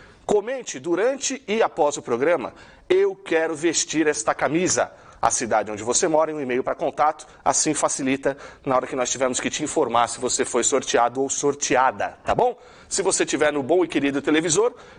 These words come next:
pega o seu celular imediatamente, abra a câmera e aponte pra aquele Q R Code, que aí você já vai cair na página do Baixada Esporte no YouTube. É só clicar em inscrever-se,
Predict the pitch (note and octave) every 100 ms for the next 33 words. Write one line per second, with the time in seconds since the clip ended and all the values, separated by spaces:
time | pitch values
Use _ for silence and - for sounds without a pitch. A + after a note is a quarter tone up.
0 | - D3+ C#3+ D#3 C3+ D3 C#3+ D3 - -
1 | C4 G#3+ D3+ D3 F3 C#3+ C3 - - -
2 | - E3+ G3+ G3 - D#3 D3 C#3 - -
3 | - F3 - E3+ D#3 - D3+ D#3 C3+ D3+
4 | D3 C3+ C#3 C3 C#3 C3 C#3 B2+ B2+ C3+
5 | B2 A2+ B2+ A#2+ B2+ A#2+ A2+ A2+ A#2+ G#2+
6 | - A#2+ A2+ B2 C3 A3 B3 F3 - -
7 | - - D#3 - A#2 - A2+ G2 - A#2
8 | A2 - D#3+ D#3 F3+ - F#3+